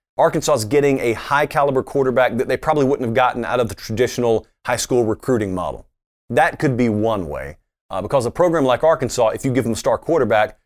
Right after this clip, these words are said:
they're good enough to make the playoff. They will be, moving forward, good enough to make the playoff. That's one way that could happen. But the other way it could happen, and what I want you to start paying close attention to, is quarterback depth.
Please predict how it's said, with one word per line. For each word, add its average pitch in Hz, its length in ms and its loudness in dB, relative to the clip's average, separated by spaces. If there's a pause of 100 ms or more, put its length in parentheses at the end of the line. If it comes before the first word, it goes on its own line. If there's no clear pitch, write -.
(120)
they're 123 100 0
good 127 140 2
enough 127 200 2
to 120 60 -4
make 107 160 -2
the - 60 -18
playoff. 95 380 -2
They 139 140 2
will 143 220 4
be, 98 300 -4
moving 117 320 0
forward, 113 260 0
good 117 120 2
enough 113 200 0
to 110 60 -4
make 101 180 -4
the - 80 -10
playoff. 101 260 0 (380)
That's 190 200 2
one 190 220 4
way 165 140 6
that 127 160 2
could 90 100 -4
happen. 82 380 -10 (320)
But 147 140 0
the 160 100 4
other 233 160 4
way 170 140 4
it 123 60 2
could 113 100 -2
happen, 117 420 0 (260)
and 123 80 -2
what 147 100 4
I 143 40 6
want 151 220 2
you 151 60 -2
to 135 60 0
start 151 220 2
paying 135 280 -2
close - 280 0
attention 165 400 -2
to, 95 300 -4 (500)
is 135 140 0
quarterback 170 440 0
depth. 127 440 0